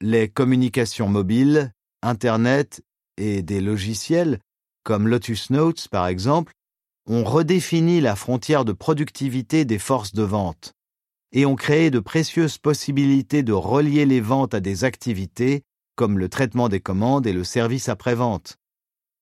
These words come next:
De même, la production lean, qui concerne une famille d'activités,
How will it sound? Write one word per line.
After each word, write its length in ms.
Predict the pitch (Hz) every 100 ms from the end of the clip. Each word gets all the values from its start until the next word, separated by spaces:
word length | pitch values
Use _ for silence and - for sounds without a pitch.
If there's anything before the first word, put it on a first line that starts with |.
| _ _ -
De 160 | 92
même, 400 | 127 151 190 196 - _
la 260 | 107 117 117
production 720 | - 139 135 - - 131 113 _
lean, 640 | 101 101 110 127 156 175 175 _ _ _ -
qui 200 | 127 117
concerne 480 | 123 117 143 123
une 280 | 101 87 78
famille 440 | - 131 131 139 113
d'activités, 880 | 117 101 - 101 107 - 147 165